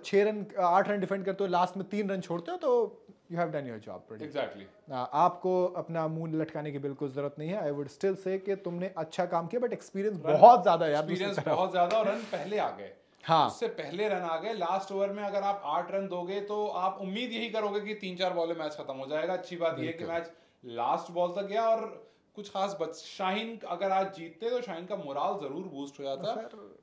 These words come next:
Speaker 2: लेकिन अब
Speaker 1: शोएब
Speaker 2: ठीक है।
Speaker 1: मलिक ने वैसे पता है फारूक, इस ओवर के लास्ट बॉल पे चौका लगाया, उन्नीसवीं ओवर के लास्ट बॉल पे चौका लगाया, तो शायद तभी वो नौ रन आए शाहीन शाह अफरीदी के ओवर से, वरना जमान के पास थोड़े से ज्यादा और रन होते डिफेंड करने के लिए, वो
Speaker 2: जी।
Speaker 1: दो विकेट आ नहीं आ, मतलब बहुत सी चीजें वो होता
Speaker 2: बहुत सी
Speaker 1: और
Speaker 2: चीजें
Speaker 1: होता
Speaker 2: होता।
Speaker 1: तो हम बहुत कुछ कर सकते हैं।
Speaker 2: But old is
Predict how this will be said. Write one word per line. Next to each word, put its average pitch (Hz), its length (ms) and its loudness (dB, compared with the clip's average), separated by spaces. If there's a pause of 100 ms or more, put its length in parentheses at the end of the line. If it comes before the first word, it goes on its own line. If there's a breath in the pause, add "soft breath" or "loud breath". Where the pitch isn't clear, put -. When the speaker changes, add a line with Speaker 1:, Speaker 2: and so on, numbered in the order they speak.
(100)
Speaker 2:
लेकिन 214 440 -8
अब - 340 -10 (180)
Speaker 1:
शोएब 233 200 2
Speaker 2:
ठीक 262 100 2
है। 254 40 2
Speaker 1:
मलिक 254 140 0
ने 269 80 -2
वैसे 254 160 -2
पता 277 160 0
है 277 60 -6
फारूक, 262 440 -4
इस 165 140 -4
ओवर 196 160 2
के 208 80 -4
लास्ट 196 200 2
बॉल 196 100 -2
पे 202 80 -2
चौका 190 260 0
लगाया, 220 200 4
उन्नीसवीं 190 400 0
ओवर 160 140 0
के 143 100 -4
लास्ट 139 200 -4
बॉल 135 100 -6
पे 127 100 -10
चौका 120 280 -8
लगाया, 104 320 -8
तो 117 140 -12
शायद 143 280 -4
तभी 175 100 0
वो 196 80 6
नौ 160 200 2
रन 170 140 0
आए 175 120 -2
शाहीन 185 200 -2
शाह 180 120 0
अफरीदी 175 240 -4
के 170 60 -2
ओवर 180 120 -2
से, 226 100 -6
वरना 208 320 -6 (360 loud breath)
जमान 208 240 2
के 214 60 2
पास 208 200 2
थोड़े 196 140 2
से 180 100 -8
ज्यादा 165 200 2
और 170 260 6
रन 226 100 0
होते 208 200 0
डिफेंड 185 280 -2
करने 185 220 -4
के 185 60 -6
लिए, 185 80 -4
वो 175 120 -2
Speaker 2:
जी। 156 60 -6
Speaker 1:
दो 160 140 -2
विकेट 196 520 0
आ 165 140 4
नहीं 175 300 -2
आ, 180 60 0
मतलब 254 240 0
बहुत 233 220 6
सी 240 60 -8
चीजें 214 200 2
वो 208 100 6
होता 185 420 4
Speaker 2:
बहुत 190 120 10
सी - 20 6
Speaker 1:
और 190 60 6
Speaker 2:
चीजें 170 120 4
Speaker 1:
होता 190 160 4
Speaker 2:
होता। 196 100 4
Speaker 1:
तो 190 140 2
हम 190 120 -2
बहुत 170 240 0
कुछ 175 140 -8
कर 147 160 -6
सकते 147 240 -8
हैं। 196 180 -4
Speaker 2:
But 151 80 -6
old 151 100 -6
is 143 160 -8